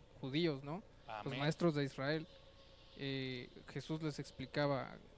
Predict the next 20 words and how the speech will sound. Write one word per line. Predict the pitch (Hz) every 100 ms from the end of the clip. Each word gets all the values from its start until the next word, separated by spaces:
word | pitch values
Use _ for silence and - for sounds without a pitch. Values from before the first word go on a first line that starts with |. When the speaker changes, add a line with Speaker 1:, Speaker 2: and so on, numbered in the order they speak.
| -
Speaker 1:
del | 135 123
nuevo | 147 156
nacimiento | 143 127 139 135 151 160 135
y | 131
ellos | 147 147 143
no | 143
lo | 143
entendían | - 123 131 175 143 135 131 135
y, | 131
y | 143 139
eran | 170 180
maestros, | 139 160 - - 131 -
¿no? | 160 190 - - - - - - - - - - - -
¿Qué | 143
de | 151
menos | 151 156 147 135
a | 131
alguien | 147 151 139
que | - 123 123
apenas | 117 - 143 151 139 -